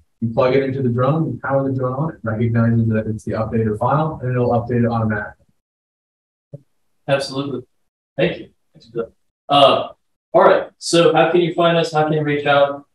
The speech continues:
Speaker 2: Uh, if you have different ideas about things that you would like to see in future platforms,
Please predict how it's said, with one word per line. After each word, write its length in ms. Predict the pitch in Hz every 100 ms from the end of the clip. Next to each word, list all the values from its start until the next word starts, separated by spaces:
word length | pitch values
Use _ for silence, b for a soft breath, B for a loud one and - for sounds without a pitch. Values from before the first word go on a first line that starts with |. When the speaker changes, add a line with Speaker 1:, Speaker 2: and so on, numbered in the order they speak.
| _ 127
Speaker 2:
Uh, 380 | 123 - - -
if 180 | 151
you 160 | 165 160
have 360 | 185 180 180 156
different 280 | 156 175
ideas 460 | 160 151 156 165 147
about 300 | 135 127 -
things 200 | 139 143
that 140 | 127
you 80 | 127
would 120 | 131
like 260 | 127 120 101
to 100 | -
see 520 | - - 131 139 -
in 320 | 127 127 127
future 360 | 127 131 131 123
platforms, 680 | 127 127 123 143 143 143 -